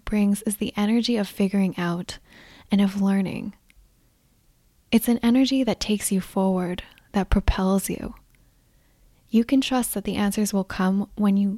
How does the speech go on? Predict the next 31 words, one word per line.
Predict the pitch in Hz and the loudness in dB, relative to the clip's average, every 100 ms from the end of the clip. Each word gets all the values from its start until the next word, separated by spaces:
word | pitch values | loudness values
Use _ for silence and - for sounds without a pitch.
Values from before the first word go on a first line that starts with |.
| - | -4
let | 214 202 - - | -2 -2 -4 -4
go | 196 196 202 | -2 0 -2
into | 185 180 190 | -4 -4 -6
the | 170 | -8
waves. | - - 208 - - _ _ _ - _ _ _ _ _ _ _ _ _ | -8 -10 -10 -12 -14 _ _ _ -20 _ _ _ _ _ _ _ _ _
The | - 208 | 2 4
waves | 208 214 208 | 4 2 2
of | - 202 | 0 2
knowing | 208 208 214 214 214 | 2 4 2 2 0
and | 208 190 | 0 2
not | 190 196 | 0 0
knowing | 190 185 185 185 185 - - - _ _ - | 0 0 -2 -4 -6 -12 -20 -20 _ _ -2
are | 220 | 0
what | 226 226 | 2 2
allow | 208 190 190 - | 2 2 2 2
insight | 208 208 - 190 180 - | 2 2 0 -2 -2 -2
and | 196 | -2
discovery | 190 - - 202 196 175 190 202 _ _ - | -2 -4 -2 -2 -2 -4 -6 -8 _ _ -10
to | - 190 | -4 -2
emerge. | 180 175 - 220 - - _ _ _ _ _ - _ _ _ _ _ _ _ _ _ - _ - - | -2 -6 -8 -10 -12 -16 _ _ _ _ _ -20 _ _ _ _ _ _ _ _ _ -20 _ -10 -2
As | 240 | -2
poet | - - 214 - | 0 0 0 0
Rumi | 208 220 202 | 0 2 2
wrote, | 190 180 - _ _ _ _ _ _ _ _ - | 0 -4 -8 _ _ _ _ _ _ _ _ -2
"What | 233 | 0
you | 247 | 0
are | 254 | 0
seeking | 240 214 202 190 180 185 - _ _ _ _ _ - | 0 -2 -2 0 0 -2 -6 _ _ _ _ _ -2
is | 214 - | 0 2
seeking | - 202 190 185 | 0 0 0 0
you." | 180 196 233 | 0 -4 -6